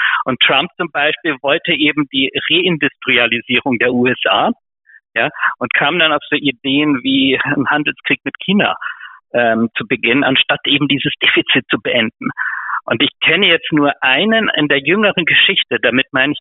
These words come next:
die letzten zwanzig Jahren, ich kenne nur einen einzigen Berater, äh, ich glaub, das war unter,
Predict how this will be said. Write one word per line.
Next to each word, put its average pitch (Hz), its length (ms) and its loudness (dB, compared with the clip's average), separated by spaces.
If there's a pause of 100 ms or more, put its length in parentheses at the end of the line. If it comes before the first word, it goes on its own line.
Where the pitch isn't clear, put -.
die 139 40 -2
letzten 139 380 -2
zwanzig 139 400 -6
Jahren, 139 300 2
ich - 120 -6
kenne 147 240 2
nur 139 240 2
einen 175 300 0
einzigen 147 460 0
Berater, 131 920 0
äh, - 40 -16
ich 135 120 -14
glaub, 139 220 -2
das 127 200 -6
war 135 240 0
unter, 127 560 0